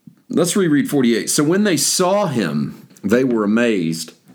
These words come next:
And his mother said to him, 'Son, why have you done this to us? Look, your father and I have sought you anxiously.' And he said to them, 'Why did you seek me? Did you not know that I must be about my father's business?'" This is one of the most famous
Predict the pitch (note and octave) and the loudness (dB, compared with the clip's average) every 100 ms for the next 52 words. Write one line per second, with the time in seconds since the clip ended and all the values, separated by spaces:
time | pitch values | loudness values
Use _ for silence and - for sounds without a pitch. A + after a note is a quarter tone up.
0 | _ _ _ - G#2+ G2+ B2+ E3 E3+ E3 | _ _ _ -2 0 2 2 2 0 0
1 | D#3+ D3 C#3 C3+ B2+ - C3+ B2 - A#2+ | 0 0 0 0 0 0 0 -2 0 0
2 | C3+ D3 C#3 A#2 F2+ A#2 F3 B2+ - - | 2 0 0 -2 0 0 2 0 -2 -4
3 | D#2+ D2+ - - - - - - _ C#3+ | -4 -2 -4 -6 -12 -20 -20 -20 _ 0
4 | E3+ C3+ A#2+ B2+ C#3 C#3+ A#2+ A2+ - - | 2 0 0 0 0 0 0 0 0 0
5 | A#2+ G#2 F#2+ G#2+ C#3+ C3+ G2+ F#2 - C2+ | 0 -2 0 0 0 -2 -4 -4 -6 -6
6 | - - _ _ _ _ _ G2 A2 - | -10 -14 _ _ _ _ _ 0 2 2
7 | D#3+ D#3+ B2+ B2 - - G#2+ A2 D3+ F#3 | 0 2 0 0 -2 -4 0 0 2 0
8 | D#3+ D3 - E3+ F3+ A2+ F2 F2 F2 A#2+ | 0 0 0 0 0 -2 0 0 0 2
9 | C3+ C#3 A#2 A2+ B2 A2 A2 A2 G#2 - | 2 0 0 0 2 2 2 0 0 0
10 | G#2 F#2+ G2+ G2 G2 F#2+ - F#2+ F2+ E2+ | 0 2 0 0 0 -2 0 0 0 -4
11 | E2+ A#2 F#2+ E2+ A2+ F#3 D3+ A2+ A2 - | 0 0 0 0 0 2 2 2 0 0
12 | B2+ B2 A#2+ A#2 - - | 0 2 2 0 -4 -8